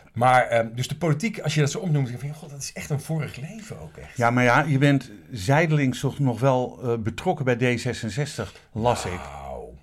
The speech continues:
Speaker 1: niet echt, hoor.
Speaker 2: Niet echt meer.
Speaker 1: Nee.
Speaker 2: Is het nog wel jouw partij?
Speaker 1: Nou ja, ik ben wel lid, maar ik ben een heel trouw iemand. En sommige dingen vind ik heel goed wat ze doen. Ze hebben veel goede dingen voor het onderwijs, ook in dit kabinet, eh, voor elkaar gekregen. En andere dingen denk ik, nou,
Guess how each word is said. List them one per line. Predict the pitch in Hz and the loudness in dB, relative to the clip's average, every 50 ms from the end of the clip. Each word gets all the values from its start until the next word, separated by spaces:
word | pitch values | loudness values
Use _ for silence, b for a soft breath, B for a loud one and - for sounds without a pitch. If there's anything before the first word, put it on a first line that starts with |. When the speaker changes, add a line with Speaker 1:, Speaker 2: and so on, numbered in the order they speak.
| _ _ | _ _
Speaker 1:
niet | - 78 78 95 - - | -14 -10 -10 -10 -8 -10
echt, | - - - - | -12 -16 -16 -8
hoor. | - 113 | -2 0
Speaker 2:
Niet | 127 131 135 | 0 0 0
echt | 131 117 - - | -2 -4 -4 -4
meer. | 101 92 90 87 80 | -4 -4 -2 -4 -4
Speaker 1:
Nee. | 78 - - - - - | -6 -10 -12 -18 -8 -4
Speaker 2:
Is | - 135 | -4 0
het | - 147 | 2 2
nog | 143 117 | 4 4
wel | 135 156 156 | 4 4 4
jouw | 160 156 156 156 | 4 4 2 2
partij? | 156 151 151 - 151 135 139 160 175 156 B B B B B B B B _ | 0 -4 -4 -2 -2 -2 -4 -6 -8 -10 B B B B B B B B _
Speaker 1:
Nou | - 190 190 185 180 185 175 | -4 0 2 4 4 2 2
ja, | 165 156 | 0 -2
ik | 143 160 | -2 -2
ben | 131 156 147 | 0 0 0
wel | 135 123 113 | 0 0 0
lid, | 113 113 131 131 - | 0 -2 -2 -2 -4
maar | 170 190 | -6 -6
ik | 165 147 | -4 -4
ben | 143 139 | -2 -2
een | 123 117 | -2 -2
heel | 113 113 120 120 117 - 101 | -2 -2 -2 -2 -4 -6 -8
trouw | - - 135 127 110 104 101 104 | -6 -4 -2 0 0 0 -2 -4
iemand. | 127 131 127 110 104 101 95 | -4 -4 -2 -2 -4 -6 -8
En | - 107 | -10 -8
sommige | - 143 127 107 - 107 | -8 -8 -8 -8 -8 -10
dingen | 104 104 101 98 98 | -8 -8 -8 -8 -8
vind | - 107 | -10 -10
ik | 101 98 | -10 -10
heel | 107 107 98 | -10 -10 -8
goed | - - 147 147 | -6 -6 -6 -6
wat | 151 147 - | -6 -8 -10
ze | - 143 | -10 -10
doen. | 139 139 147 147 135 123 131 - | -10 -8 -8 -8 -10 -12 -12 -14
Ze | - 90 | -14 -14
hebben | 95 90 95 95 | -14 -14 -16 -16
veel | - - 107 101 98 95 | -14 -14 -14 -14 -14 -14
goede | - - 104 95 | -14 -14 -12 -12
dingen | 95 95 90 | -10 -12 -12
voor | - 95 | -14 -16
het | - - | -14 -12
onderwijs, | 156 139 135 127 117 110 110 113 - - | -10 -10 -10 -10 -10 -12 -12 -12 -14 -16
ook | - 104 107 | -16 -16 -16
in | 113 107 | -14 -14
dit | 110 107 | -16 -14
kabinet, | - - 98 98 101 101 104 95 95 - - | -14 -14 -10 -10 -8 -8 -10 -10 -14 -14 -14
eh, | 98 92 | -14 -12
voor | 95 - 101 | -12 -12 -14
elkaar | 95 - - 82 87 - | -14 -14 -14 -14 -14 -16
gekregen. | - - 101 90 85 87 b b b b | -16 -14 -14 -14 -14 -16 b b b b
En | - 101 | -14 -14
andere | 110 117 110 110 | -12 -12 -12 -12
dingen | 110 113 107 101 | -10 -8 -8 -8
denk | 95 101 95 | -10 -10 -10
ik, | 98 95 113 | -10 -10 -8
nou, | 139 143 131 107 90 | -6 -6 -6 -6 -8